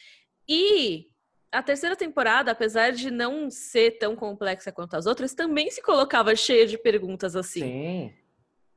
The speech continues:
Speaker 1: Então, por que que tal coisa aconteceu? Por que que é o Caleb? O que que a Dolores quer com ele? Qual vai ser o plano da Dolores? Quem é cada pérola que a Dolores levou? Ah, nossa, são todas as Dolores. Tudo isso é especulação.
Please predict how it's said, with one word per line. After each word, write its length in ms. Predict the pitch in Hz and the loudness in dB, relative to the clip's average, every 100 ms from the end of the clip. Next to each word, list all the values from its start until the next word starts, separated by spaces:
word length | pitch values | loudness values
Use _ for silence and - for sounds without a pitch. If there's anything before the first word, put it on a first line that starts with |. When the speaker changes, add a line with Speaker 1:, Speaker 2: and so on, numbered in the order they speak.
| _ _ _ _ - | _ _ _ _ -8
Speaker 1:
Então, 400 | 226 214 254 240 | -8 0 0 2
por 160 | 240 285 | 0 0
que 140 | 359 | 0
que 80 | - | 2
tal 120 | 294 | 4
coisa 220 | 294 262 | 4 2
aconteceu? 560 | 247 247 254 247 233 185 | 0 -4 -4 2 2 2
Por 140 | 226 | 0
que 120 | 277 | 0
que 80 | 320 | 2
é 40 | 320 | 2
o 60 | |
Caleb? 540 | 302 285 220 185 165 165 | 4 4 4 2 -4 -6
O 20 | |
que 140 | 214 262 | -6 -2
que 100 | 285 | 2
a 20 | |
Dolores 380 | 269 254 254 - | 2 4 2 0
quer 100 | 247 | -2
com 180 | 254 240 | 0 2
ele? 420 | 208 180 165 165 - _ | 2 0 -4 -8 -16 _
Qual 180 | - 262 | 2 4
vai 100 | 277 | 4
ser 100 | 294 | 2
o 40 | 277 | 2
plano 220 | 262 254 | 2 2
da 80 | 247 | 4
Dolores? 680 | 247 247 226 190 170 170 - - _ | 4 6 4 4 0 -6 -16 -20 _
Quem 360 | 285 311 359 277 | 2 2 4 4
é 380 | 247 285 330 339 - _ _ _ _ _ | 6 6 4 0 -12 _ _ _ _ _
cada 500 | 294 269 311 294 330 | 2 4 4 6 4
pérola 560 | 320 330 262 285 285 285 | 4 4 6 6 4 4
que 80 | 311 | 2
a 40 | |
Dolores 360 | 254 262 254 254 | 2 4 4 4
levou? 520 | 262 247 254 233 185 | 0 2 2 4 6
Ah, 240 | 202 277 | 6 4
nossa, 420 | 220 226 262 180 170 | 4 2 0 -6 -12
são 200 | 185 185 | -12 -8
todas 220 | 190 202 | -4 -2
as 120 | 220 | 0
Dolores. 360 | 220 302 208 202 | 2 2 2 0
Tudo 240 | 370 320 311 | -2 0 0
isso 280 | 339 403 240 | -2 -2 -2
é 60 | |
especulação. 800 | - - 302 302 320 - 302 233 | -2 -4 -4 -2 -2 0 0 0